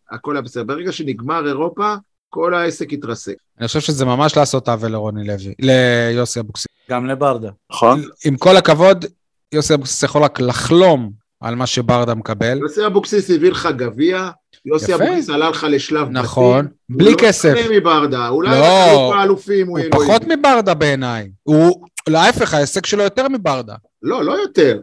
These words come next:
Speaker 1: באותה מידה.
Speaker 2: לא יודע, לא, לא,
Speaker 1: מה, אלוף
Speaker 2: לא.
Speaker 1: האלופים, בסופו של דבר, איך אומר יניב, זה לא, זה לא גב-, זה לא מפעל אמיתי, זה מפעל, משחק אחד.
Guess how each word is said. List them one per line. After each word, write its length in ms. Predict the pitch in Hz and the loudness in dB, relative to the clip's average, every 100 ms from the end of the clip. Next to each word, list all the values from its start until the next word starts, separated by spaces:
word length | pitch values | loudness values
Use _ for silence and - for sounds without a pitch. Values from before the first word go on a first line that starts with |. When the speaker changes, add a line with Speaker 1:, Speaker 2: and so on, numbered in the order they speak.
| - 185 | -10 -20
Speaker 1:
באותה 460 | 147 139 190 392 427 427 | -10 -2 -2 0 0 2
מידה. 180 | 403 311 - _ _ | 0 -4 -10 _ _
Speaker 2:
לא 140 | 143 214 | -4 -2
יודע, 420 | 403 415 403 302 | 0 0 0 0
לא, 340 | 196 277 359 277 | -2 -2 -2 -4
לא, 100 | 220 | -2
Speaker 1:
מה, 240 | 202 180 156 | 0 2 4
אלוף 260 | 180 247 | 4 2
Speaker 2:
לא. 60 | 226 | 2
Speaker 1:
האלופים, 400 | 202 190 208 202 | 2 2 2 2
בסופו 320 | 185 180 175 | 0 -2 -4
של 60 | 202 | -2
דבר, 400 | 214 208 190 180 | -2 -2 -2 -2
איך 200 | 180 190 | -4 -6
אומר 180 | 190 190 | -6 -6
יניב, 360 | 190 208 208 | -4 -6 -6
זה 220 | 151 175 | -6 -4
לא, 320 | 175 240 247 185 165 | -2 0 -2 -2 -4
זה 160 | 151 170 | -2 -2
לא 580 | 269 262 240 196 165 147 | -2 -2 -2 0 0 0
גב-, 240 | 135 113 120 | -2 -6 -8
זה 120 | 165 | -8
לא 100 | 277 | -8
מפעל 480 | 302 - 139 127 120 | -10 -6 -2 -2 -2
אמיתי, 440 | 113 107 104 95 | -4 -6 -4 -4
זה 80 | 131 85 | -4 -8
מפעל, 220 | - 202 | -8 -8
משחק 320 | 196 - 262 | -8 -10 -12
אחד. 280 | - 151 107 | -12 -10 -8